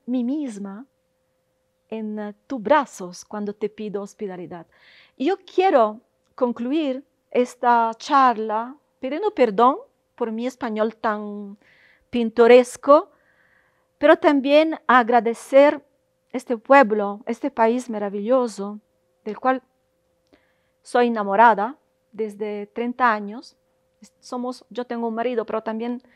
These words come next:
tengo una copia de hecho con México. Cuidado, porque México atrampa, dicen, tienen razón.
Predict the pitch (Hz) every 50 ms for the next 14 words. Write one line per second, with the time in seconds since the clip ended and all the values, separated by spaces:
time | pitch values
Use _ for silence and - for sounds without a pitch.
0 | _ _ - - 220 226 233 220 214 214 - - 240 240 - 254 214 202 240 240
1 | 247 - - 240 220 - 214 214 214 208 202 - - 196 - - 185 190 - _
2 | _ _ _ _ _ _ _ _ _ _ _ _ _ _ _ - - 233 226 262
3 | 277 269 254 240 233 247 269 - _ _ _ _ - 214 - - 208 208 208 226
4 | 220 226 240 285 - 302 240 - 233 214 208 - - 247 262 214 190 - 214 190
5 | 180 202 190 - - - 185 185 196 - - - 226 226 226 214 214 208 196 -
6 | - 190 185 190